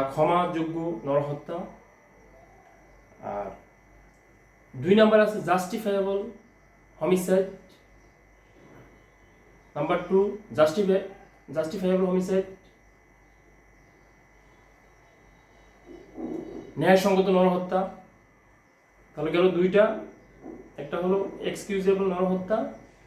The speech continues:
নাম্বার ওয়ান, নাম্বার টু, জাস্টিফায়েবল নরহত্যা, ন্যায়সঙ্গত, জাস্টিফায়েবল হোমিসাইড,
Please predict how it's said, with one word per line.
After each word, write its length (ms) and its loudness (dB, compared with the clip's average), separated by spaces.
নাম্বার 200 -2
ওয়ান, 140 4
নাম্বার 240 0
টু, 240 0
জাস্টিফায়েবল 640 0
নরহত্যা, 480 -8
ন্যায়সঙ্গত, 420 2
জাস্টিফায়েবল 560 2
হোমিসাইড, 400 -2